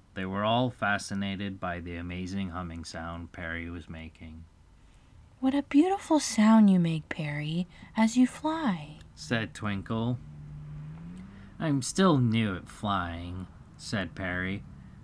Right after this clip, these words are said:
Speaker 1: "I hope one day I can fly on my own."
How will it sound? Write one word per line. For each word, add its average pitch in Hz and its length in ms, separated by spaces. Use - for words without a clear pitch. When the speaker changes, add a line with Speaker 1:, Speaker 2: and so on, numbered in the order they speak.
Speaker 1:
"I 123 120
hope 190 340
one 120 240
day 90 220
I 87 160
can 95 200
fly 98 300
on 90 180
my 92 240
own." 98 460